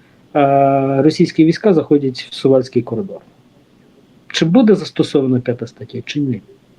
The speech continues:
І тепер момент. Моделюємо ситуацію, що не застосовується.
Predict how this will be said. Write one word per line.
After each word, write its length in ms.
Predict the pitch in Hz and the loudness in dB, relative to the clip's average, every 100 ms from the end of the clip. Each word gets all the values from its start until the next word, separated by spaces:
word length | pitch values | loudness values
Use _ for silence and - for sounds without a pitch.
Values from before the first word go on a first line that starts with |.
| _ _ _ _ _ _ _ _ _ _ _ _ _ _ | _ _ _ _ _ _ _ _ _ _ _ _ _ _
І 100 | 190 | 0
тепер 320 | 185 175 214 | 0 -2 2
момент. 400 | 180 170 131 120 | 4 4 2 0
Моделюємо 420 | 131 151 180 190 | 0 2 4 4
ситуацію, 480 | 160 - 185 196 175 | 2 -2 0 0 -2
що 260 | - - 160 | -4 -2 2
не 240 | 160 160 | 2 2
застосовується. 800 | 120 107 - - - - - - | -2 -8 -12 -20 -18 -16 -8 -4